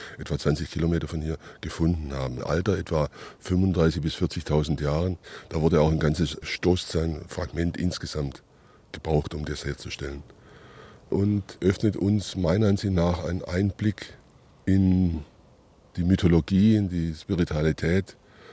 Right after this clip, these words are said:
und vielleicht sogar in die frühe Religion dieser Menschen vor fünfunddreißig oder vierzigtausend Jahren.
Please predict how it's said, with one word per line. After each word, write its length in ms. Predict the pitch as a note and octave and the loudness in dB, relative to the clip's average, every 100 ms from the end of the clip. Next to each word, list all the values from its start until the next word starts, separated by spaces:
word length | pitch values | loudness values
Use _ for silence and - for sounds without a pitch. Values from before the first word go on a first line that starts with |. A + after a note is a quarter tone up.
| - | -12
und 320 | F2+ E2+ C#2 | -4 -2 -4
vielleicht 600 | - - F2+ E2 A2 - | -12 -4 2 2 2 -2
sogar 420 | - F#2 E2 E2 F2 | -4 -2 0 0 0
in 80 | |
die 80 | E2+ | -2
frühe 300 | - E2+ E2+ | -2 2 2
Religion 400 | D#2+ D2 D2 D2+ | 2 0 -2 -4
dieser 180 | D#2+ D#2 | -4 -4
Menschen 320 | D2 D2+ D#2+ | -4 -6 -8
vor 240 | - D#2+ D2+ | -8 -6 -4
fünfunddreißig 560 | D2+ D#2 D#2 C#2+ D#2+ | -4 -4 -2 -6 -6
oder 100 | D2+ | -10
vierzigtausend 600 | - D#2 - C#2+ D2 D2 | -8 -10 -10 -12 -12 -12
Jahren. 180 | C#2+ E2 | -12 -14